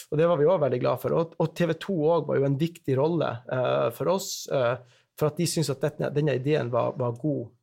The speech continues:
Eh, og de åpnet jo også opp til oss for å kunne få et besøk i Frankrike og besøke verdens største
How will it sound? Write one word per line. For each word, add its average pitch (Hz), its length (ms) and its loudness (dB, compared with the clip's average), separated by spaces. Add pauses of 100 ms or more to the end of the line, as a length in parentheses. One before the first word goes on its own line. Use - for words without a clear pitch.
Eh, 117 380 0 (180)
og 131 540 2 (440)
de 175 560 2
åpnet 170 320 0
jo 151 140 4
også 165 180 0
opp - 300 -6
til 127 160 0
oss - 180 -6
for 143 160 -2
å 123 40 2 (200)
kunne 156 240 -2
få 147 140 0
et - 100 -6
besøk 139 320 -4
i 120 80 -8
Frankrike 139 640 -4 (100)
og 127 300 -2
besøke 131 500 -2
verdens 135 320 -4
største - 320 -6